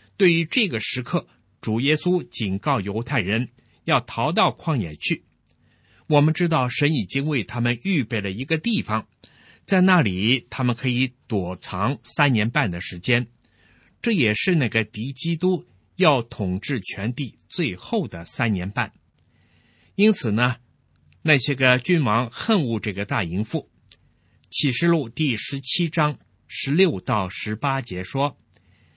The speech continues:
：“你所看见的那十角与兽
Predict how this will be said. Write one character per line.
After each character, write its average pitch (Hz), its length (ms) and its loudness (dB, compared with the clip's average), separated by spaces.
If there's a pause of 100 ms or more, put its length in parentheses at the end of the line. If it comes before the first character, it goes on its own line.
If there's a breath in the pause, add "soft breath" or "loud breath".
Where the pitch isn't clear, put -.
(200 soft breath)
：“你 214 220 4
所 107 220 -2
看 170 300 0
见 113 160 -2
的 101 240 -2
那 127 320 2
十 156 320 0
角 101 540 -2
与 90 220 -8
兽 165 400 -4